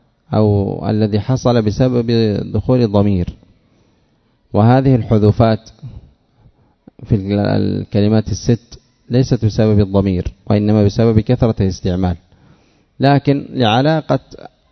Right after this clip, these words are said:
الحذف دخلت هذه الستة الألفاظ، وإن لم تكن حذفا بسبب دخول الضمير. قال: "ذكر هذه الكلمات الست في هذا الفصل استطراد،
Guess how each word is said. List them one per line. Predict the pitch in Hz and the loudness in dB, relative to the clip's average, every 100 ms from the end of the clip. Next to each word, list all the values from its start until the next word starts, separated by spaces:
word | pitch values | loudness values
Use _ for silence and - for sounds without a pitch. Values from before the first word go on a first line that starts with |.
| - | -6
الحذف | 117 - 135 120 - - - - - _ _ _ _ _ _ _ _ _ - | -6 0 2 2 0 -2 -16 -20 -20 _ _ _ _ _ _ _ _ _ -2
دخلت | 156 127 92 95 104 | 0 2 0 0 0
هذه | 95 92 | 0 -2
الستة | 92 - 98 - 107 | -4 -8 -12 -4 0
الألفاظ، | 104 107 127 120 117 - - - _ _ _ _ _ _ _ _ _ | 0 2 2 2 -2 -14 -20 -20 _ _ _ _ _ _ _ _ _
وإن | 131 131 131 | 0 2 2
لم | 113 113 | 0 2
تكن | 127 - 131 117 - | 0 2 0 0 -10
حذفا | - 131 110 120 117 | -2 -2 0 -2 -2
بسبب | 107 117 113 113 110 110 - - | -2 0 2 4 2 0 -2 -10
دخول | - 107 110 113 107 | -16 -6 -2 0 0
الضمير. | 101 98 92 90 - - _ _ _ _ _ _ _ - | 0 -2 -2 -4 -10 -18 _ _ _ _ _ _ _ 0
قال: | 131 139 | 2 4
"ذكر | 143 147 | 0 2
هذه | 131 131 135 139 | 4 4 2 0
الكلمات | 123 127 117 120 120 110 | 0 0 0 2 0 -2
الست | - 127 - - | 0 -2 -2 -4
في | - 113 | 0 2
هذا | 120 110 | 4 2
الفصل | 104 127 - 95 | 2 0 0 -4
استطراد، | 120 - 113 107 107 101 92 | -4 -2 -2 2 2 2 0